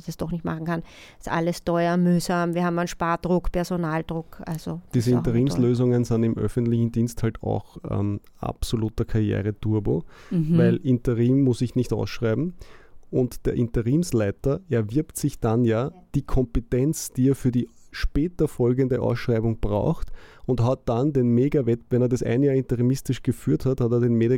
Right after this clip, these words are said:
Speaker 2: Mega-Wettbewerbsvorteil gegenüber allen anderen Bewerberinnen und Bewerbern, weil man sagen kann, der kann's ja schon, der hat's ja schon bewiesen und, äh, ist sozusagen entsprechend, wenn man dann nur die Lebensläufe nebeneinander legt, im Vorteil.
Speaker 3: Aber auch nur, wenn's grad passt.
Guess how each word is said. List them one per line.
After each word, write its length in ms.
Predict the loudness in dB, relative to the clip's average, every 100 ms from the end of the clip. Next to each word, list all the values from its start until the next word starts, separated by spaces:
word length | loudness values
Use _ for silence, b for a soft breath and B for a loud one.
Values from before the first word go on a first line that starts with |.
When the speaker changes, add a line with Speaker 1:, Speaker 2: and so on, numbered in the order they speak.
| 2
Speaker 2:
Mega-Wettbewerbsvorteil 1080 | 0 2 0 -2 0 0 0 0 -2 0 -2
gegenüber 380 | 2 2 2 0
allen 200 | -2 -2
anderen 320 | -2 0 0
Bewerberinnen 460 | 2 0 2 2 2
und 40 |
Bewerbern, 440 | 0 0 0 0 0
weil 100 | 0
man 100 | 0
sagen 300 | 0 0 0
kann, 240 | -2 -2 -6 b b b b -4
der 120 | -2
kann's 440 | 2 2 2 -4 -2
ja 180 | -4
schon, 440 | -2 0 0 0 -2
der 180 | -2 -2
hat's 220 | -4 -4
ja 80 | -2
schon 220 | 0 0
bewiesen 600 | -2 -2 -4 0 0 -2 B B B B B
und, 680 | 2 4 4 4 2 0 -2
äh, 360 | 0 0 -2
ist 320 | -2 -2 -2
sozusagen 380 | -4 -2 0 0
entsprechend, 560 | 0 0 -2 0 0 2
wenn 80 | 0
man 100 | 2
dann 120 | 2
nur 100 | 2
die 80 | 2
Lebensläufe 640 | 2 2 0 0 0 2
nebeneinander 560 | 2 2 2 0 0 0
legt, 460 | 0 -2 -10 -16 -20 -20 -20 -16 -14 -12 -8
im 160 | -4 -2
Vorteil. 360 | -2 -6 -12 -12 B B
Speaker 3:
Aber 320 | -4 -2 -2 0
auch 40 |
nur, 280 | 0 -2 0
wenn's 340 | 0 0 -6
grad 240 | -14 -12 -8
passt. 340 | -8 -8